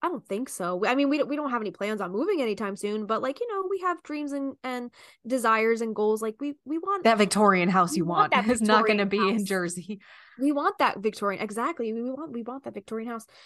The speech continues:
Speaker 1: And there's a lot of gorgeous houses in New Jersey, but it's just so expensive to live here. This is
Speaker 2: You
Speaker 1: so
Speaker 2: are so close to the city. It's wild. I didn't know you were that
Speaker 1: close to
Speaker 2: close.
Speaker 1: everything. I think New Jersey is one of the most expensive, expensive places to live because it is around everything. You go
Speaker 2: Wow.
Speaker 1: an hour in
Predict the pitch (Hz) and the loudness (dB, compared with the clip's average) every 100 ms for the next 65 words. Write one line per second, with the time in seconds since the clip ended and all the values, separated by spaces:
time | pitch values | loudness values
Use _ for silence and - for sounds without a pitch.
0 | - - 311 285 403 392 330 330 330 277 | -16 -8 -4 0 0 0 -2 -2 -2 0
1 | 269 220 202 214 247 269 269 277 269 285 | 0 -2 -2 -2 -2 -6 -6 -6 -4 -4
2 | 285 - 208 - 196 - 165 - - - | -6 -8 -12 -14 -12 -12 -14 -14 -16 -16
3 | - - - - - - - - 277 _ | -16 -16 -14 -12 -12 -14 -14 -14 -14 _
4 | 285 285 262 202 277 180 196 190 196 180 | -16 -12 -8 -2 0 0 0 -2 -2 -4
5 | 185 180 180 185 190 202 - - 156 170 | -4 -6 -4 -2 0 -2 -6 -6 -4 -4
6 | 170 170 170 170 170 175 - 180 175 226 | -4 -6 -6 -4 -4 -6 -6 -8 -6 -8
7 | 214 214 - 185 185 214 359 - _ - | -8 -10 -8 -8 -8 -8 -8 -10 _ -12
8 | 254 240 226 226 262 226 202 185 180 185 | -6 -2 0 0 -4 -6 -8 -8 -10 -12
9 | 175 180 180 180 - _ _ - 240 247 | -14 -14 -12 -14 -18 _ _ -8 -6 -4
10 | 233 - 226 185 190 190 214 180 - 233 | -4 -4 -4 -6 -8 -8 -8 -10 -4 -2
11 | 254 - _ - 226 233 214 185 170 170 | -4 -8 _ 0 4 4 2 -4 -6 -10
12 | - 180 160 165 165 - _ _ - 208 | -12 -12 -14 -16 -20 -20 _ _ -12 -4
13 | 214 208 196 214 240 247 240 202 | -4 -4 -2 0 0 0 -2 -8